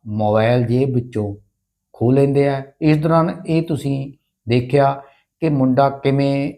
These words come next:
ਮਗਰ ਫੜ ਕੇ ਘੜੀਸ ਹੋਇਆ। ਇੱਕ ਵਾਰ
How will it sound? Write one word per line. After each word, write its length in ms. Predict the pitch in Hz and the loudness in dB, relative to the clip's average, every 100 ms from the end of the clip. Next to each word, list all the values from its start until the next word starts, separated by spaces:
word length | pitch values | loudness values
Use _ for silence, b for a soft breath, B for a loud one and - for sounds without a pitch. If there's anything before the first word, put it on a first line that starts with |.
| - | -6
ਮਗਰ 340 | 113 117 123 123 | -2 0 0 -2
ਫੜ 180 | 123 110 | -2 -2
ਕੇ 220 | 113 120 113 - _ - | -2 -4 -6 -8 _ -2
ਘੜੀਸ 300 | 131 113 98 | 0 0 0
ਹੋਇਆ। 300 | 107 110 117 120 _ _ _ _ _ _ | -2 -2 -4 -10 _ _ _ _ _ _
ਇੱਕ 180 | 131 127 | -8 -2
ਵਾਰ 240 | 123 123 | 2 2